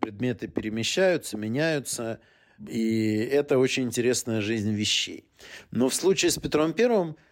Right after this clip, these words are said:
об этой жизни вещей можно говорить, потому что есть о чем говорить, эти предметы сохранились.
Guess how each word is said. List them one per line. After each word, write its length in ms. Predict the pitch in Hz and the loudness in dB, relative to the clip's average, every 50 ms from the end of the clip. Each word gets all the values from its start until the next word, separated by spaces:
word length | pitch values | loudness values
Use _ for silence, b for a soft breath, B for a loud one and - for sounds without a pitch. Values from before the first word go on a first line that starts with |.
| b b b | b b b
об 260 | - - 113 117 147 | -2 -2 0 2 2
этой 280 | 180 175 - 156 139 | 0 2 4 2 2
жизни 320 | 131 147 170 160 135 147 147 | 4 2 0 2 2 2 2
вещей 760 | 143 139 131 - - - 170 175 185 185 180 175 170 165 - - | 4 4 2 2 2 2 2 2 4 4 2 2 0 -4 -6 -4
можно 480 | 127 139 147 160 170 151 123 127 135 | -2 0 2 4 4 2 2 -2 -4
говорить, 440 | 123 120 131 131 131 135 160 226 208 | 0 2 4 4 4 4 2 0 -4
потому 160 | - - 135 | -4 -4 -2
что 180 | 117 - - 131 | -2 0 0 0
есть 200 | 139 143 - - | 0 0 0 -2
о 60 | 120 | -2
чем 240 | 110 - 123 113 113 | 0 0 -4 -2 -2
говорить, 380 | 110 113 117 123 151 185 - - | 0 2 2 2 2 0 -4 -4
эти 140 | 120 - | -6 -6
предметы 580 | 120 - - 123 120 117 139 143 127 - - 92 | -8 -8 -8 -10 -4 0 0 0 0 0 -2 -8
сохранились. 800 | - - - - - 101 90 87 - - - - - - - | -8 -8 -8 -8 -6 -6 -6 -6 -8 -12 -14 -18 -18 -20 -20